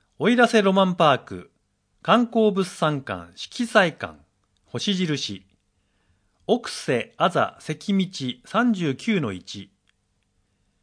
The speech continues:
色彩館も十和田の一品を応援しています。複合型商業施設三六五。東一番町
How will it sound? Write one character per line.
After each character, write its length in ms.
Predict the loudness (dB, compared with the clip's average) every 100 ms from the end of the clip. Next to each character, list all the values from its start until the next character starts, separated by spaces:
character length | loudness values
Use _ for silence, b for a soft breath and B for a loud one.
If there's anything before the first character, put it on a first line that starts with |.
| _ _
色 260 | -12 -10 -6
彩 280 | 0 0
館 160 | 2 0
も 320 | 0 -4 -6 _
十 100 | -2
和 100 | 0
田 80 | 2
の 100 | 0
一 160 | -2 -4 -2
品 240 | 2 4
を 240 | 2 0 -2
応 80 |
援 140 | -2 -2
し 80 | -4
て 100 | -4
い 80 |
ま 120 | -4 -6
す。 160 | -10 _ _ _ _ _ _ _ _ _ _ _ _ _ _ _ _ _
複 320 | -20 -4 0
合 220 | 4 6 6
型 240 | 6 2
商 240 | 2 2
業 240 | 2 2 0
施 80 | -2
設 420 | -4 -4 -18 -20 _
三 400 | _ 0 4 4
六 340 | 2 0 -4 -10
五。 300 | -10 -10 -14 _ _ _ _ _ _ _ _ _ _ _
東 400 | -4 0 2 0
一 160 | 0 2
番 220 | 2 0
町 420 | -2 -4 -6 -12